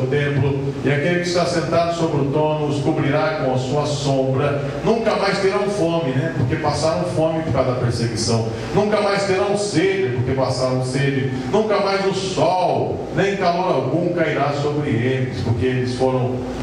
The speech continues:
né, torturados, porque o Cordeiro que está no meio do trono os apacentará, e ele servirá de guia para as fontes das águas da vida, e Deus limpará dos seus olhos toda lágrima. Amém?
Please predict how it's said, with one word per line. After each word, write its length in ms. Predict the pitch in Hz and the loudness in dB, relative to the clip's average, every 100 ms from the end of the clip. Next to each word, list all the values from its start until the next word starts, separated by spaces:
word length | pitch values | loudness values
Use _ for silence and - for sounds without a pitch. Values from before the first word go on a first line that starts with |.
| - - - | -6 -4 -2
né, 300 | 117 135 135 135 | 2 2 0 2
torturados, 840 | 135 135 123 120 127 135 127 - | 2 2 0 2 2 0 -2 -2
porque 280 | - 127 170 | 0 0 2
o 80 | 175 | 2
Cordeiro 720 | 185 180 - 196 226 208 185 | 2 0 2 2 2 2 0
que 120 | 160 | -2
está 400 | - 165 196 214 | -2 0 0 0
no 140 | 214 | 0
meio 300 | 196 220 214 | 0 0 0
do 140 | 196 151 | -2 0
trono 380 | 147 147 143 | 0 0 0
os 80 | 135 | 0
apacentará, 1200 | 151 151 - - 160 - - - 117 120 120 120 - - 117 - | 0 0 -2 0 -2 0 0 0 0 0 0 -2 -4 -6 -6 0
e 40 | |
ele 180 | 127 127 | 2 2
servirá 580 | - 135 139 139 135 139 | 0 0 0 0 0 0
de 140 | 139 135 120 | 0 -2 0
guia 480 | 127 123 117 113 - - - | 0 2 0 0 -4 -2 0
para 200 | 123 123 | 2 2
as 220 | - - | 0 0
fontes 460 | 139 170 165 147 | 0 2 0 0
das 280 | 143 156 - | 0 0 2
águas 320 | 139 139 135 | 2 2 0
da 120 | 135 127 | 2 0
vida, 640 | 120 120 117 117 - - - | 0 0 0 0 0 -2 -2
e 200 | 120 123 131 | 0 2 2
Deus 480 | 170 196 202 196 185 | 2 2 2 2 2
limpará 500 | 180 180 175 160 160 | 0 0 2 2 2
dos 160 | 160 - | 0 0
seus 320 | 156 127 123 | 0 0 0
olhos 420 | 127 123 123 117 - - | 0 2 0 -2 -4 0
toda 640 | 139 147 139 139 131 131 | 0 2 0 0 0 0
lágrima. 640 | 117 110 87 82 82 80 - - 82 85 87 | 0 -2 0 -2 -2 -4 -6 -4 -2 0 0
Amém? 220 | 117 139 | 2 2